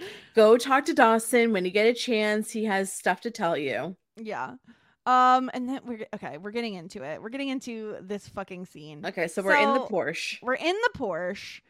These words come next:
Speaker 2: Uh, the roads are wet,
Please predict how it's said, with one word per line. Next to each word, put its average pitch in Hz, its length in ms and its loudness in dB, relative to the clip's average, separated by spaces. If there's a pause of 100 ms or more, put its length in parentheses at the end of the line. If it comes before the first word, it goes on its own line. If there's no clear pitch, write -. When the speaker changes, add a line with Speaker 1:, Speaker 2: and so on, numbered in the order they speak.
(260)
Speaker 2:
Uh, 247 240 4
the 233 180 -4
roads 285 440 0
are 339 160 -2
wet, 185 840 -8